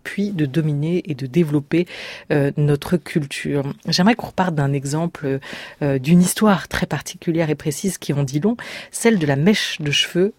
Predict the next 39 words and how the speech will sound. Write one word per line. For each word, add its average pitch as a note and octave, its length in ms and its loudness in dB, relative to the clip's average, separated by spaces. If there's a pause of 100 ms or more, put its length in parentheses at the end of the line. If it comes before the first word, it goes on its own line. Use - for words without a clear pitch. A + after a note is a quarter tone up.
euh, C#3 160 -2
de C3 140 -2
l'aborigène. C#3 800 -2
Euh, B2 300 -10
on C#3 140 -8
est C#3+ 200 -8
en C#3 40 -12
mille C3+ 160 -8
neuf C3+ 140 -10
cent C3 200 -8
vingt, D#3 340 -4
il C3 160 -6
la C3 120 -4
donne, E3 260 0
elle C#3 100 -4
sera C#3 260 -4
analysée, C3+ 460 0
cette - 280 -4
mèche, F#3 260 4 (460)
près - 140 0
d'un D3 160 2
siècle D#3 380 -2
plus - 220 -12
tard A3 360 0
par, C#3+ 280 2
euh, C3+ 140 0
par C3 240 -4
une C#3 140 0
équipe. D#3+ 420 0 (420)
Qu'est-ce - 160 0
qu'on F#3 120 0
va C3+ 160 -4
apprendre ? C#3 600 -6
De, C#3 180 -4
de, D#3 180 -2
de D3+ 180 -2
qui, B3 380 0
euh, C#3 260 -2 (320)
descendait-il ? D3+ 960 -2